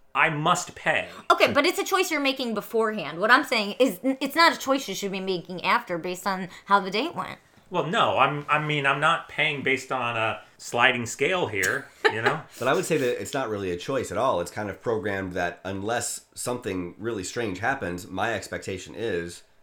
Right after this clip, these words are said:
Speaker 3: that as the man, I'm going to pay for the date.
Speaker 1: Oh,
Speaker 3: So
Speaker 1: uh, l-, let's be clear here. I've had awful dates.
Speaker 2: Yeah.
Speaker 1: And I've paid for the date.
Speaker 3: Sure.
Speaker 2: And I've had awful dates, and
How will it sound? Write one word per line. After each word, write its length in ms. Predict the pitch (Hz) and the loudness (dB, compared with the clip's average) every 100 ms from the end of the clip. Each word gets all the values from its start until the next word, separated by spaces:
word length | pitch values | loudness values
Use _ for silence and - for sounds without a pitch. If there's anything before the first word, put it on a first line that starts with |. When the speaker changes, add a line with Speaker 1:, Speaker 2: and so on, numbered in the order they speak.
| _ - | _ -8
Speaker 3:
that 100 | 87 | -4
as 180 | 98 90 | -4 -4
the 80 | |
man, 280 | 85 110 87 - | -6 -4 -6 -4
I'm 240 | 92 104 | -4 -4
going 140 | 90 80 | -6 -8
to 40 | |
pay 140 | - 85 | -6 -8
for 140 | 82 | -8
the 80 | 76 | -6
date. 300 | 104 95 - | -4 -4 0
Speaker 1:
Oh, 100 | 147 147 139 - - - | 4 6 4 0 -8 -6
Speaker 3:
So 60 | |
Speaker 1:
uh, 60 | 143 | -4
l-, 80 | 147 | -4
let's 300 | 143 143 196 | -2 0 0
be 220 | - 131 - | -2 -4 -6
clear 280 | - 180 233 | -6 2 2
here. 280 | 127 98 - - _ - | 2 0 -2 -14 _ 0
I've 140 | 170 - | 2 2
had 160 | 131 - _ | -2 -4 _
awful 420 | 240 269 269 214 - | 2 4 4 2 4
dates. 480 | 127 90 - - - - | 2 0 -8 -16 -12 0
Speaker 2:
Yeah. 280 | 494 453 - 151 | 6 6 4 2
Speaker 1:
And 140 | 147 | 6
I've 180 | 131 - | 6 4
paid 300 | - 135 - | 0 -2 -2
for 100 | 110 | -6
the 120 | 101 | -6
date. 200 | 104 87 | -6 -8
Speaker 3:
Sure. 120 | 104 | -4
Speaker 2:
And 320 | 359 349 480 - - | 2 4 4 2 8
I've 200 | 320 587 539 | 8 8 4
had 80 | 240 | 4
awful 360 | 214 220 226 | 2 0 -4
dates, 400 | 208 202 320 - - | -4 -4 -6 -8 -6
and 400 | 254 262 277 277 | 0 4 4 0